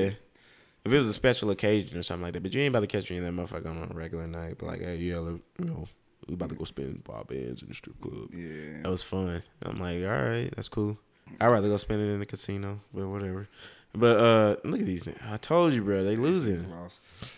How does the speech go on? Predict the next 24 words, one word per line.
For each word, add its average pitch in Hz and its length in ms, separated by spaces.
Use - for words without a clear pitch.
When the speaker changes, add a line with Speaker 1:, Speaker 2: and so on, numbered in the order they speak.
Speaker 1:
But 175 140
yeah, 127 260
bro, 101 220
ten 196 260
bands. 151 720
Mm-mm. 117 540
But 120 100
that 180 160
was 175 80
the 143 80
whole 135 220
argument. 107 580
That, 131 380
that 123 520
one 113 480
was, 95 460
I 113 100
won 110 280
that 101 180
argument 90 400
'cause 98 80
that 107 160
was 101 100
fucking 90 400